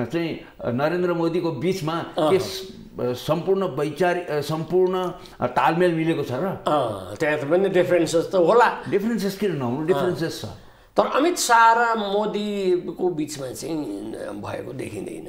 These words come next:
Speaker 2: खास।
Speaker 1: अनि उहाँहरूको चाहिँ एउटा teamwork एकदम
Speaker 2: अँ,
Speaker 1: राम्रो।
Speaker 2: एकदम राम्रो।
Speaker 1: म त्यही त भन्न खोज्दैछु म।
Speaker 2: <laughs>
Speaker 1: राम्रो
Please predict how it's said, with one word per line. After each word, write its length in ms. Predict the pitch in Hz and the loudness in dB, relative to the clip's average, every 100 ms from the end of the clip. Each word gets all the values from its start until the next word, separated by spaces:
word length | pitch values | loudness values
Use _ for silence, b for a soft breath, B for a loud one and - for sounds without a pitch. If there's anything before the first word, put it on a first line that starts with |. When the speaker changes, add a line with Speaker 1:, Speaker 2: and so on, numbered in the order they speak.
| - - | -16 -4
Speaker 2:
खास। 100 | 127 | -2
Speaker 1:
अनि 140 | 147 | 2
उहाँहरूको 360 | 190 214 196 185 | 4 4 4 4
चाहिँ 200 | 196 180 | 4 2
एउटा 140 | 170 | 0
teamwork 600 | - 202 196 185 180 180 | 0 2 6 8 6 4
एकदम 300 | 160 123 165 | -4 0 0
Speaker 2:
अँ, 60 | 156 | 4
Speaker 1:
राम्रो। 500 | 143 165 151 127 - | 4 4 2 0 2
Speaker 2:
एकदम 340 | 202 196 202 160 | 2 4 2 2
राम्रो। 220 | 127 120 | 0 -2
Speaker 1:
म 40 | |
त्यही 260 | 117 220 254 | 6 6 6
त 80 | 220 | 0
भन्न 320 | 156 147 151 | -2 -2 -2
खोज्दैछु 460 | 117 87 92 87 98 | -4 -4 -6 -6 -4
म। 80 | 110 | 0
Speaker 2:
<laughs> 540 | - 226 185 202 170 | 4 6 6 6 6
Speaker 1:
राम्रो 680 | 127 165 208 208 202 196 208 | 4 2 2 4 6 6 6